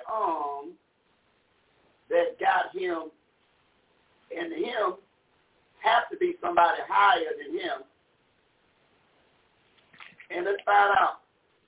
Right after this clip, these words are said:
We're going to the fifty-ninth chapter of Isaiah, young lion. And we're gonna pick it up at verse number sixteen.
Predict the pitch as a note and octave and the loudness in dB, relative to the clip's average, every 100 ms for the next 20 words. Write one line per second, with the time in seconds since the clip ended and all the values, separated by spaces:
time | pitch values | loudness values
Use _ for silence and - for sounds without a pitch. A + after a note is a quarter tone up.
0 | _ _ _ _ _ - G3+ A3 A3+ A3 | _ _ _ _ _ -10 -6 2 4 4
1 | G#3 - A3 G#3 G3 - _ _ _ _ | 2 -2 -4 -2 -4 -8 _ _ _ _
2 | _ - - - - G3+ G3 F3+ G#3 F#3 | _ -20 -10 -8 -4 0 0 0 0 0
3 | - D#3+ E3 D#3+ D#3 D#3+ D3+ B2+ - C3+ | 0 -2 2 2 0 -6 -8 -10 -14 -16
4 | C#3+ C#3 D3 D#3 E3 E3+ _ _ _ _ | -14 -8 -6 -6 -8 -14 _ _ _ _
5 | _ _ _ _ _ _ _ _ _ _ | _ _ _ _ _ _ _ _ _ _
6 | _ _ - G3 A3 A3 A3 A3 A3 G#3 | _ _ -12 -6 -4 -4 -4 -4 -4 -6
7 | G3 F#3+ _ _ _ _ _ _ _ _ | -10 -16 _ _ _ _ _ _ _ _
8 | E4+ F4+ - - B4 G4 F#4 - - - | -10 -8 -6 -4 -2 -2 -2 -2 -2 -2
9 | - D#3 - - - F3 | -4 -6 -6 -8 -4 -2